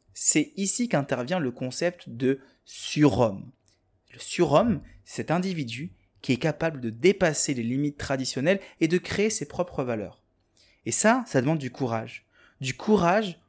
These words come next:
pour affronter le néant du nihilisme, pour reconnaître les illusions auxquelles on s'est accroché toute notre vie, et aussi pour bâtir quelque chose de nouveau en leur place. La clé,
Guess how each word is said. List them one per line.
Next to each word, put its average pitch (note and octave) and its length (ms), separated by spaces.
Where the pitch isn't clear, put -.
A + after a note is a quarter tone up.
pour C#3+ 200
affronter F3 480
le C#3+ 140
néant B2 480
du A#2+ 160
nihilisme, A2+ 720
pour A#2+ 160
reconnaître D#3+ 560
les C3 340
illusions F3 580
auxquelles F3+ 540
on C#3 160
s'est E3 480
accroché D3 800
toute D#3+ 180
notre C#3 380
vie, A2 240
et B3 100
aussi F#3 380
pour A#2 200
bâtir B2 380
quelque A#2+ 240
chose C#3+ 260
de B2+ 120
nouveau B2+ 560
en D#3 400
leur A#2 240
place. - 480
La B2 160
clé, D#3+ 460